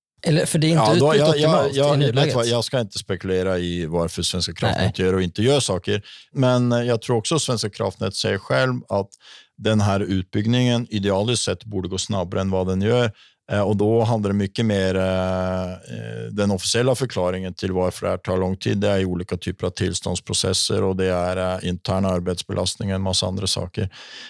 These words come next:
Speaker 2: Eh, det är de förklaringar man oftast får höra när man, när man ställer frågorna kring varför det här inte går fullt så snabbt som de allra flesta tycker att det borde gå, inklusive Svenska kraftnät själva.
Speaker 1: Mm, byråkrati. Okej, om, om vi nu, för vi har pratat lite om, eh,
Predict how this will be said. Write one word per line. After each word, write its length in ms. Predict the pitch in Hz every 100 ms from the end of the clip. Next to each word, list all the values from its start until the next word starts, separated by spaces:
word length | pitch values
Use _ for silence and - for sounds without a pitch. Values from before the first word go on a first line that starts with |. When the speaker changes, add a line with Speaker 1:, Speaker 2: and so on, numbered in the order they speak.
| - -
Speaker 2:
Eh, 200 | - 55
det 220 | 110 120 120
är 200 | 107 101
de 220 | 95 92
förklaringar 480 | 104 - 95 92 92
man 160 | 92
oftast 420 | 92 - - 98
får 100 | -
höra 420 | 101 92 95 101 101
när 200 | 92 92
man, 300 | 92 87 87
när 120 | 90
man 160 | 90 87
ställer 260 | - 90
frågorna 460 | 87 92 90 95 92
kring 480 | - 90 87 87 90 - - _
varför 400 | 95 92 90 98
det 60 | 90
här 160 | 87
inte 380 | 90 87 - 95
går 380 | 90 87 85 87 - _
fullt 260 | - 90 92
så 120 | 90
snabbt 320 | - 90 92
som 120 | - 90
de 120 | 90
allra 240 | 87 87
flesta 380 | - 92 - 92
tycker 280 | - 95 85
att 100 | -
det 60 |
borde 240 | 90 95 104
gå, 420 | 78 85 - 95
inklusive 480 | 90 90 90 95 90
Svenska 300 | - 92 -
kraftnät 380 | - 92 - 104
själva. 380 | 107 110 123 120 _ _ _
Speaker 1:
Mm, 200 | 127 113 101 _ _
byråkrati. 420 | 120 110 107 113 113 _ _ - 156
Okej, 220 | 147 131
om, 100 | 175
om 140 | 190
vi 60 | 196
nu, 300 | 185 180 -
för 120 | 175
vi 60 | 190
har 80 |
pratat 300 | 185 180 180
lite 280 | 180 170 -
om, 300 | 165 151
eh, 60 | 147